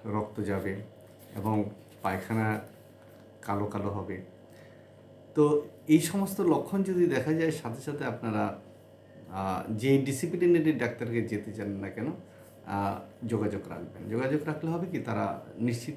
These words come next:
করে আপনার সমস্যাটা কি সেটা তারা বলে দেবে এবং চিকিৎসা নি-, যদি সহসা চিকিৎসা নিতে পারেন তাহলে এই কঠিন ব্যাধি থেকে অনেকটা মুক্তি পাবেন।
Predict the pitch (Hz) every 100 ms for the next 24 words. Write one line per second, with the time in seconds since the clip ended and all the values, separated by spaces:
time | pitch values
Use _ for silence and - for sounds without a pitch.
0 | - 120 107 104 101 107 98 - 123 127
1 | - 160 170 - 202 - - - - -
2 | - - - - - 117 110 104 98 95
3 | - - 107 110 120 127 147 139 110 104
4 | 104 101 139 139 - 123 110 110 - -
5 | 117 101 104 98 - - 110 117 110 117
6 | - - 120 - 117 113 117 156 180 185
7 | 131 131 123 120 117 - - - - -
8 | 131 120 120 113 151 113 110 113 - 107
9 | 107 107 - 110 107 107 92 - - -
10 | - - - 120 117 117 90 82